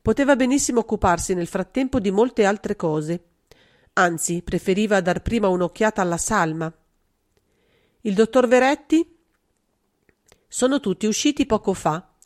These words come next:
Credo che abbiano tenuto un consulto." Pietro dava i ragguagli con circospezione. De Vincenzi lo aveva sentito prudente e accorto, e aveva benedetto in cuor suo il caso che gli permetteva di conoscere l'ambiente,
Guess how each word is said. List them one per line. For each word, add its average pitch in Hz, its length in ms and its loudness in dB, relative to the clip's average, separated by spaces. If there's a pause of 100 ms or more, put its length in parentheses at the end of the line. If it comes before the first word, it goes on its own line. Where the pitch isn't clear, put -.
(320)
Credo 233 340 0
che 226 140 0
abbiano 175 320 2
tenuto 254 340 0
un 240 60 0
consulto." 180 800 -2 (880)
Pietro 226 440 2
dava 185 240 2
i 185 40 2
ragguagli 208 500 0
con 202 180 0
circospezione. 170 1000 -4 (460)
De 180 140 -4
Vincenzi 233 480 0
lo 190 80 4
aveva 175 260 0
sentito 190 440 -4
prudente 170 580 -2
e 165 80 0
accorto, - 680 -6 (440)
e 196 120 0
aveva 302 260 2
benedetto 196 540 2
in 165 80 -4
cuor 196 240 0
suo 156 480 -4
il 220 180 -8
caso 156 480 -4 (300)
che - 120 -2
gli 214 120 0
permetteva 240 580 4
di 185 140 -4
conoscere 185 500 0
l'ambiente, 165 680 -2